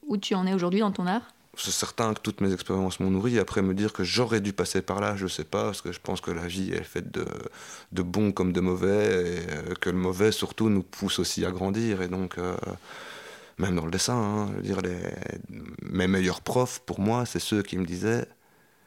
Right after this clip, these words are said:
Speaker 2: Bah là, euh, t'as foiré, euh, c'est quoi ça ? Regarde. » Et il me refait un petit, il me refait trois lignes sur mon dessin, et puis, euh, bah, d'un coup, je comprends. Bah, si j'avais pas fait cette erreur-là,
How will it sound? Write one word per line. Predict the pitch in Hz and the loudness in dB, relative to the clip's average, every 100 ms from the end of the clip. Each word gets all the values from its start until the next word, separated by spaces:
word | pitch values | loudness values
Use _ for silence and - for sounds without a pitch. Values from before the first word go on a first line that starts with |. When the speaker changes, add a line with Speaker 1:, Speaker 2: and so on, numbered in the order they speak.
| _ | _
Speaker 2:
Bah | 87 95 92 | -10 -6 0
là, | 117 110 | 0 0
euh, | 87 82 - | -2 -8 -10
t'as | |
foiré, | - - 101 117 135 | -10 -2 -2 0 0
euh, | 123 107 101 95 | 0 0 0 -2
c'est | - 90 | -4 -2
quoi | 107 104 | 0 0
ça ? | - 85 | 0 0
Regarde. » | 92 90 90 92 - 62 - - - - - | 0 0 0 -2 -8 -14 -16 -18 -18 -16 0
Et | 95 | 2
il | |
me | 92 | 4
refait | 101 - 92 | 2 2 2
un | 92 | 2
petit, | - 107 98 | 0 4 6
il | 98 | 6
me | 95 | 6
refait | 98 - 98 | 4 2 0
trois | - 101 | 2 2
lignes | 95 95 | 2 0
sur | 90 | 0
mon | 92 87 | 0 -2
dessin, | 85 - 127 139 131 - - - _ - - _ _ | -2 0 2 2 -2 -10 -20 -20 _ -20 -20 _ _
et | - | -16
puis, | - 87 | -10 -8
euh, | 90 | -4
bah, | 90 90 | -2 -2
d'un | 87 | -2
coup, | 87 110 | -2 -4
je | - | -2
comprends. | 92 - 143 135 107 - - | -2 0 0 -2 -6 -16 -14
Bah, | 95 95 | -10 -10
si | - - | -8 -4
j'avais | 87 90 | -2 -2
pas | - | -2
fait | - 82 | -4 -6
cette | - | -4
erreur-là, | 85 82 95 131 143 | -4 -2 0 0 -2